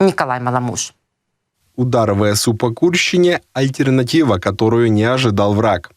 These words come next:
Speaker 2: А теперь в том секторе они думают, что имеют преимущество не только в живой силе и технике, но и в стратегии.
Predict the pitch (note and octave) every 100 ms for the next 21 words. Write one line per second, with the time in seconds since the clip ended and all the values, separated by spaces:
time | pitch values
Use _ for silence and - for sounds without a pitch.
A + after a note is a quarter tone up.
0 | _ G#2+ G2+ G#2 F3+ A#2+ - G2+ G2 -
1 | F3+ - E3 - D3 D3 E3 C3 D#3 D#3
2 | C3 A2 - A2+ G2+ A#2 A#2 - - A2+
3 | B2+ B2+ A2+ G2+ - G2+ F#2 F#2 E2+ B2
4 | E3+ E3+ C3+ B2 A#2+ G#2+ - G#2 G#2 A2
5 | A#2+ G#2 F#2+ F2+ F#2 G2 C3 C3 G#2+ -
6 | - A#2+ B2 G2+ F#2+ G2